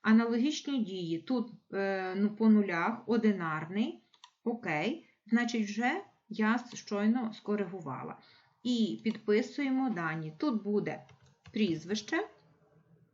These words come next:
так, прізвище ваше,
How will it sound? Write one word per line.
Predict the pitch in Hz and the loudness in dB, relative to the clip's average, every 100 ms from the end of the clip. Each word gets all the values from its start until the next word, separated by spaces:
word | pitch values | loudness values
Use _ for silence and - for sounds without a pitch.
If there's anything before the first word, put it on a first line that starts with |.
| _ _ - _ - | _ _ -20 _ -6
так, | 247 320 - _ _ - - | -6 -6 -14 _ _ -12 -8
прізвище | 196 151 69 170 110 - 285 359 - _ - _ _ | -4 -6 -6 -6 -6 -6 -8 -8 -14 _ -20 _ _
ваше, | 220 233 247 - 277 | -6 -4 -4 -6 -8